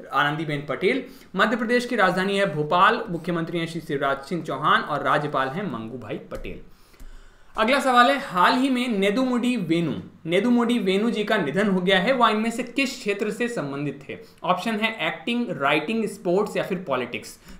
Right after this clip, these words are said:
तो नेदुमेनु-, अ, नेदुमुडी वेणु ये आपके acting से संबंधित हैं, ये actor थे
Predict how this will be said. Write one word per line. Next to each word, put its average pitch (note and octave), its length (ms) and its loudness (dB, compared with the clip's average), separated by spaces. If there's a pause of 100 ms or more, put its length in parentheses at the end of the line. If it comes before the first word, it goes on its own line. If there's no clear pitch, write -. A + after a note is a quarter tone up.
तो C4 320 8
नेदुमेनु-, B3+ 800 0
अ, F#3 200 8
नेदुमुडी F#3 840 0
वेणु E3+ 420 -2 (260)
ये G#3+ 100 2
आपके A#3 300 6
acting A#3+ 540 0
से A#3+ 120 0
संबंधित F#3 520 0
हैं, G#3+ 240 0
ये F#3 480 0
actor A3 460 -2
थे A#3 140 2